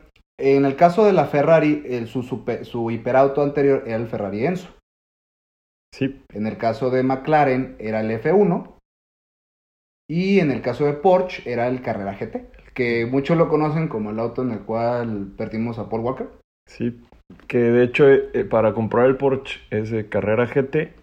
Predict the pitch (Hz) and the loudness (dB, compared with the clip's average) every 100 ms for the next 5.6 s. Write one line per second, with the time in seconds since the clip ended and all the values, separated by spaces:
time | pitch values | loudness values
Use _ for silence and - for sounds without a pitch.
0 | - 123 117 123 120 143 135 139 131 127 | -2 0 2 2 0 0 0 2 0 2
1 | 120 117 131 135 127 - 117 123 123 113 | 2 2 0 0 -2 0 -2 0 -2 -2
2 | 104 104 98 107 104 107 104 127 131 104 | -8 -8 -8 -6 -4 -4 -4 -4 -2 -4
3 | 107 98 107 101 - 120 123 107 101 92 | -6 -6 -4 -4 -2 -2 0 0 0 2
4 | 104 98 98 123 - 101 - 104 98 113 | 2 2 2 -2 -2 -6 -6 -8 -6 -4
5 | 104 85 - - 117 - | -4 -4 -10 -6 -6 -6